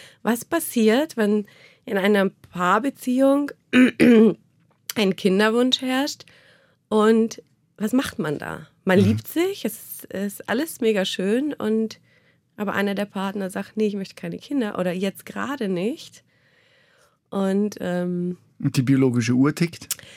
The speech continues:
Speaker 1: ja, ma-, man kann's halt irgendwie nicht verschieben, ne? Also es geht halt einfach nicht. Man muss halt irgendwie eine Entscheidung treffen, früher oder später. Ähm, das ist meine aktuelle <laughs> Situation
Speaker 2: Mhm.
Speaker 1: gerade. Und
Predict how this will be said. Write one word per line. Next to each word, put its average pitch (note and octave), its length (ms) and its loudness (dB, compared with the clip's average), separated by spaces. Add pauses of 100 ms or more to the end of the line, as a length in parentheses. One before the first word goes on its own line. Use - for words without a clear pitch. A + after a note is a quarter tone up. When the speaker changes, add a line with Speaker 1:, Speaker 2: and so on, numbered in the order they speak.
(300)
Speaker 1:
ja, F3+ 300 0
ma-, F#3 240 0
man F#3 160 -2
kann's G3 200 -4
halt F#3+ 200 -2
irgendwie F#3+ 280 2
nicht F#3+ 160 0
verschieben, F3 520 -2
ne? F#3 320 -8
Also D#3+ 160 -6
es - 160 -16
geht F3 220 -8 (100)
halt - 180 -12
einfach D3 300 -12
nicht. F#3 300 -4
Man F3+ 100 -2
muss F3 160 -6
halt F3+ 160 -6
irgendwie F3 220 -4
eine E3+ 120 -6
Entscheidung E3+ 480 -6
treffen, D3+ 380 -10
früher D#3+ 260 -6
oder E3 120 -8
später. - 540 -10 (880)
Ähm, F#3 260 4
das G#3 160 -2
ist - 200 -8
meine G#3+ 360 4
aktuelle A3 420 4
<laughs> - 20 4
Situation D4+ 1000 6
Speaker 2:
Mhm. D4 40 0
Speaker 1:
gerade. C4 480 4 (880)
Und A3+ 420 4